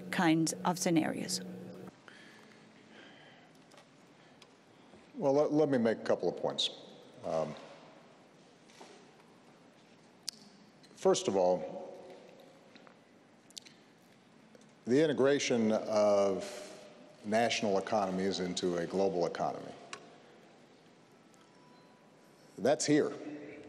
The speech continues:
Speaker 2: That's done. And so the question is not whether or not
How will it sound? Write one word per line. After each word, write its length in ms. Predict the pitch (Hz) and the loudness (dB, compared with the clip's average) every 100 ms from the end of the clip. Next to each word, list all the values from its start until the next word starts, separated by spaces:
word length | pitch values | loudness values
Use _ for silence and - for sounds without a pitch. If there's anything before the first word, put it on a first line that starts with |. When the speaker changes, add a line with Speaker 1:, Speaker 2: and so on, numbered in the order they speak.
| - - - - - - - - - - - - - | -20 -20 -20 -20 -20 -20 -20 -20 -20 -20 -20 -20 -12
Speaker 2:
That's 220 | 98 117 107 | -2 -2 0
done. 280 | 98 107 - - - - - - - - - - - - - - - - - - - - - - - - - | 0 0 -2 -12 -14 -16 -18 -20 -20 -20 -20 -20 -20 -20 -20 -20 -20 -20 -20 -20 -20 -20 -20 -20 -20 -20 -6
And 640 | 101 104 104 107 107 101 92 - - - - - - - - - | -2 2 2 2 2 -2 -6 -12 -18 -20 -20 -20 -20 -20 -20 -6
so 160 | - 107 | 0 0
the 60 | |
question 380 | - 175 - 120 | 2 0 2 0
is 140 | 104 | 0
not 240 | 95 127 87 | 2 2 2
whether 380 | 101 113 113 104 | 2 4 4 4
or 60 | |
not 500 | 98 110 110 90 - | 2 2 0 -2 -6